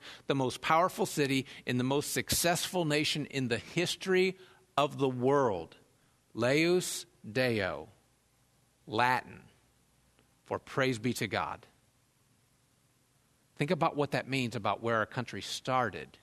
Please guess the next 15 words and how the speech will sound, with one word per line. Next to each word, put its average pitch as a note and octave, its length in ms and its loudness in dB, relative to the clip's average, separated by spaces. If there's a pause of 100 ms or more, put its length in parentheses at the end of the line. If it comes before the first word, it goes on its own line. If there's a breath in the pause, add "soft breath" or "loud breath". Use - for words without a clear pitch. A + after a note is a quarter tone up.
George B2 200 -4
Washington C3+ 500 0
said, C3 200 0
"It's B2 160 -2
impossible C#3+ 600 -2
to C3 120 -6
righteously B2 500 -2
govern A#2 360 -2
the G#2+ 40 0
world G#2+ 360 -2
without G2+ 300 -4
God G#2+ 200 0
and G#2+ 100 -6
the G2 60 -6
Bible." F#2+ 480 -6